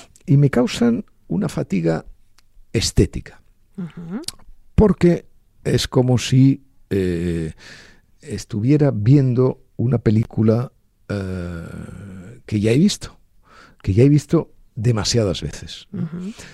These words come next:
Speaker 1: Claro, usted me dirá, "Bueno, pero usted no ha visto una paella, eh, demasiadas veces". Sí, claro,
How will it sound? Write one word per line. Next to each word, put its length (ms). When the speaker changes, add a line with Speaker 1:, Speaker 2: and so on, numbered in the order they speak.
Speaker 1:
Claro, 220
usted 200
me 100
dirá, 240
"Bueno, 200
pero 180
usted 220
no 60
ha 40
visto 280
una 240
paella, 680
eh, 500
demasiadas 480
veces". 340
Sí, 140
claro, 380